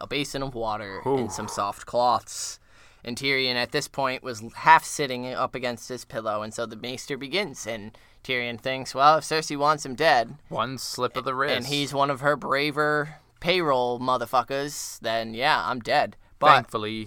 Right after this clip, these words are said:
Speaker 2: he is not.
Speaker 1: No, he's a coward.
Speaker 2: Coward.
Speaker 1: And the bandages come off. The maester then says he has to clean the wound, which he notes is looking
Speaker 2: I liked, uh,
Speaker 1: good.
Speaker 2: Martin's descriptor here where he says that Tyrion could feel the cold air on his face.
Speaker 1: Yeah, on his
Speaker 2: And it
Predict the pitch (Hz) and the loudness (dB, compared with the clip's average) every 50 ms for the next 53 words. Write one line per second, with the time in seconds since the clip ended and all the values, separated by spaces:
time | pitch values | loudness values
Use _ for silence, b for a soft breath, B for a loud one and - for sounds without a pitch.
0 | 104 - 123 120 117 110 104 104 - 92 92 - - 113 123 107 101 101 - - | -12 -10 -8 -6 -6 -6 -6 -8 -12 -14 -14 -12 -8 -4 -2 -2 -2 -2 -6 -8
1 | - 151 160 156 123 120 - 127 107 98 101 101 101 104 - _ - - 214 208 | -8 -8 -8 -6 -8 -6 -2 -2 -2 -2 -2 -4 -6 -10 -14 _ -10 -8 -6 -6
2 | 208 - - - - - - - - - - - _ - - 143 135 135 135 135 | -4 -6 -6 -8 -8 -10 -12 -14 -16 -18 -20 -16 _ -2 0 2 2 2 0 0
3 | 135 123 - - - _ - - 120 123 127 113 135 143 147 147 143 143 135 131 | -2 -6 -12 -18 -20 _ -20 -16 -8 -8 -6 -2 0 0 0 0 -2 -4 -4 -2
4 | 139 135 120 - - 143 127 123 143 175 185 180 175 175 170 - - 135 135 131 | -4 -4 -2 -2 0 0 2 4 6 6 8 8 8 6 4 2 -2 -4 -4 -4
5 | 135 - - - 139 123 123 131 127 113 - 131 123 117 - 113 113 107 - - | -4 -4 -6 -8 -6 -6 -4 -6 -6 -6 -6 -6 -6 -6 -6 -8 -8 -8 -8 -10
6 | 101 - - - 120 120 117 110 101 98 101 117 127 127 120 117 117 117 113 117 | -16 -14 -10 -8 -8 -6 -6 -8 -10 -10 -8 -6 -4 -4 -4 -4 -4 -6 -8 -10
7 | - - - - - 120 113 104 101 - - - 127 117 104 98 98 104 104 - | -12 -16 -18 -16 -12 -10 -10 -10 -8 -8 -8 -8 -8 -8 -8 -8 -10 -10 -10 -12
8 | - 101 87 - - - 85 - 131 - - 117 104 101 104 104 - - 117 117 | -14 -14 -12 -14 -16 -14 -10 -10 -10 -10 -8 -10 -10 -10 -12 -14 -8 -2 0 2
9 | 139 139 135 135 143 - - 151 151 135 127 120 110 156 147 139 143 - 151 165 | 4 4 4 2 2 0 -2 0 2 2 2 2 2 4 4 2 2 0 -4 -10
10 | - - _ - - - - - - - - - - - 135 127 120 123 117 123 | -14 -20 _ -16 -12 -10 -8 -8 -8 -8 -10 -10 -10 -4 2 2 2 2 2 -2
11 | 123 110 101 - - 101 - - 123 117 107 - - 113 107 101 101 104 101 101 | -8 -10 -10 -12 -12 -14 -8 -4 -2 -2 -2 -2 -2 -2 -2 -2 -4 -6 -6 -8
12 | 101 98 101 101 101 95 - - 107 104 101 - 107 107 104 - - - - 113 | -6 -6 -8 -8 -8 -8 -6 -6 -6 -6 -6 -8 -8 -6 -6 -8 -10 -10 -8 -6
13 | 104 104 101 101 98 - - 117 117 113 101 92 - - - 120 117 110 107 104 | -6 -6 -8 -10 -14 -14 -8 -6 -6 -6 -6 -8 -10 -6 -2 -2 0 0 -2 -4
14 | 98 101 95 95 101 101 98 92 90 87 - - - 101 95 98 104 110 120 123 | -6 -6 -4 -2 -2 -2 -2 -4 -6 -12 -12 -8 -6 -6 -4 -4 -6 -6 -4 -4
15 | 113 110 110 110 113 - - - 139 139 135 | -2 -2 -2 -4 -6 -8 -10 -8 -4 -2 0